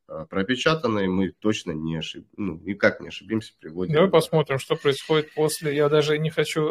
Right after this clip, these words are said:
Speaker 2: А, хит, стресс. О, боже мой.
Speaker 1: Да,
Speaker 2: <laughs> Да он
Speaker 1: ладно.
Speaker 2: расплавился, блин.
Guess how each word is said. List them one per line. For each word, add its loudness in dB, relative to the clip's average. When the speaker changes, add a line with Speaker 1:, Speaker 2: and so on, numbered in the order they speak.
Speaker 2:
А, 0
хит, 2
стресс. -2
О, 8
боже 8
мой. 4
Speaker 1:
Да, -2
Speaker 2:
<laughs> -
Да 8
он 10
Speaker 1:
ладно. 12
Speaker 2:
расплавился, 10
блин. 6